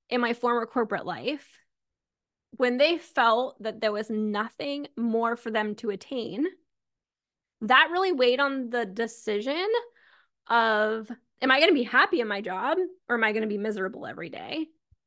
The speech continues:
It also weighed in on the decision of, am I gonna stay here or am I gonna go somewhere else and do something different that, um, is gonna bring me more happiness and more joy, quite honestly. So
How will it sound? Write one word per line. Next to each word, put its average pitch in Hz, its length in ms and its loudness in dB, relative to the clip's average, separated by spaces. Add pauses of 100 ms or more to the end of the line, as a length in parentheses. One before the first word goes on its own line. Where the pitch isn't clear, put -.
(560)
It 254 160 0
also 349 360 6
weighed 277 200 0
in 269 100 2
on 262 100 0
the 247 80 2
decision 226 760 -4
of, 202 280 0
am 220 120 -2
I 214 80 0
gonna 220 140 -2
stay 226 340 -4
here 440 320 -2
or - 20 2
am 269 120 0
I 220 40 0
gonna 214 220 -2
go 208 260 -4
somewhere 220 340 -2
else 196 400 -6 (240)
and 220 160 -2
do 220 160 -4
something 277 420 -2
different 262 460 -4
that, 220 480 2 (520)
um, 202 300 -2
is 208 160 -6
gonna 277 200 0
bring 269 300 2
me 262 460 -2 (180)
more 254 160 4
happiness 254 560 0
and 214 100 -4
more 220 160 0
joy, 208 320 -6 (160)
quite 208 160 -2
honestly. - 640 -10 (1120)
So - 480 2